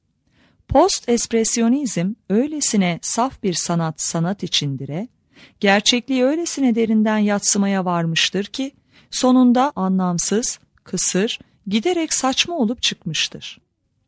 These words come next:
Taksi şoförleri gerçekten çok bilmiş, yapmacığı görür görmez çakıyorlar.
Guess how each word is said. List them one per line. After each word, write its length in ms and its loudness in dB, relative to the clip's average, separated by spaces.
Taksi 360 2
şoförleri 580 0
gerçekten 680 0
çok 300 -4
bilmiş, 460 -6
yapmacığı 600 0
görür 360 0
görmez 400 -2
çakıyorlar. 760 -6